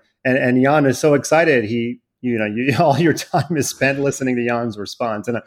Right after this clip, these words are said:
I'm trying to ask him questions that don't allow him to re-,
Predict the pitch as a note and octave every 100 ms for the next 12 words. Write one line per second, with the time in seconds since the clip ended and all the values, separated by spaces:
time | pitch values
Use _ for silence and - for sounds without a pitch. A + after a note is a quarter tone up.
0 | _ - D#3 D3+ A#3 F4 E4+ A3 F#3+ F#3+
1 | E3+ D3+ C#3 C#3 - F#3+ - _ _ -
2 | C3+ - G2+ C3 D3+ D3 _ _ _ _
3 | - C3 A#2 A#2+ B2+ C3 C3+ C3 B2 A#2
4 | G#2+